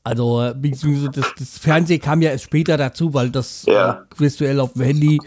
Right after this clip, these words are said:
Speaker 1: halt so beliebt ist. Es geht ja immer um sechs Runden mit drei Fragen.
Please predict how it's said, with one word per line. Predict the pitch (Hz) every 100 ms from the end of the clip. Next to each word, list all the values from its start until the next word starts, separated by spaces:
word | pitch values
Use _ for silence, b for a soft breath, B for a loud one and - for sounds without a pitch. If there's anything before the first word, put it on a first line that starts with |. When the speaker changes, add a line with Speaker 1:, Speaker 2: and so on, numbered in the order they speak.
| B -
Speaker 1:
halt | 139 127 - 127
so | 120 131 135 131 123 120 139
beliebt | 143 156 -
ist. | 151 170 - _ _
Es | -
geht | 156
ja | 156
immer | 151 151
um | 139
sechs | 143 - -
Runden | 170 180 175
mit | 147 127
drei | 117 120
Fragen. | 143 190 226 220